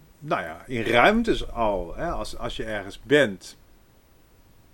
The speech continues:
en er zitten overal allerlei mensen die helemaal niks met jou doen, of jou niet aanspreken, ja, dan heb je het keuze of het uitzitten of je moet iets, iets proberen te laten ontstaan.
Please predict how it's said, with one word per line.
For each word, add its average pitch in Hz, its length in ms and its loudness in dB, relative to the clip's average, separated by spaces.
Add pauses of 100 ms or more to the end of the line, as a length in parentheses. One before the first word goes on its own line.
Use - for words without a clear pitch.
(200)
en 104 140 -14
er 98 80 -8
zitten - 360 -8
overal 98 400 -6
allerlei 95 380 -6
mensen 110 380 -10
die 95 180 -12
helemaal 92 220 -12
niks 101 260 -14
met 87 140 -14
jou 117 240 -6
doen, 101 340 -10 (840)
of - 140 -18
jou 101 200 -2
niet 98 180 -8
aanspreken, 90 680 -12 (1080)
ja, 107 120 -8
dan 104 100 -6
heb 98 140 -8
je 110 60 -10
het 104 180 -14
keuze 117 340 0
of 113 200 -6
het - 140 -14
uitzitten 117 720 -4
of - 420 -16
je 95 180 -10
moet 92 440 -12
iets, - 320 -16 (180)
iets 117 180 -18
proberen 117 520 -4
te 117 280 -4
laten 120 340 -6
ontstaan. 113 680 -4